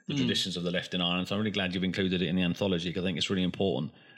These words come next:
Speaker 1: Uh, and there are other people I know that you're working on who will be included in the anthology from that perspective, but it's a great lecture and it's a, it's a really, really, really interesting read. And just one, again, some of the lines in it, like, you know, these are, of course, these are translated from the Irish.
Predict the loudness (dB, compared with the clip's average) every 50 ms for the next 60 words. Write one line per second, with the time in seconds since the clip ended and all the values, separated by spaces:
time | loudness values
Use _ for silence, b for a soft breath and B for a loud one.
0 | B -4 -2 0 2 4 4 4 4 2 2 2 2 0 0 0 0 2 2 2
1 | 2 2 2 2 2 2 2 2 2 2 2 0 0 0 0 0 0 -2 -2 -2
2 | -2 -2 -2 -2 -2 -2 -2 -2 0 0 2 2 2 2 0 0 0 0 0 0
3 | -2 -4 -2 0 0 0 0 -2 -2 -2 -2 -2 -2 -2 -4 -2 0 0 -2 B
4 | B B B B B B B -4 -2 0 2 2 2 2 2 0 -2 -2 -2 -2
5 | -2 -2 0 -2 -2 -4 -4 -2 -2 0 0 2 2 2 2 2 0 0 0 -2
6 | -2 0 0 2 2 2 2 0 0 0 0 2 2 2 2 2 2 0 0 -2
7 | B B B B B B -4 -4 -2 -2 -2 -4 -4 -4 -2 -2 0 0 2 2
8 | 2 2 2 2 2 2 0 0 0 -2 -4 -4 -4 -4 -6 -6 -6 -4 -4 -2
9 | 0 0 0 0 2 0 0 0 -2 -2 -2 0 0 0 -2 -2 0 0 0 2
10 | 2 0 0 0 0 0 2 2 2 2 2 2 0 0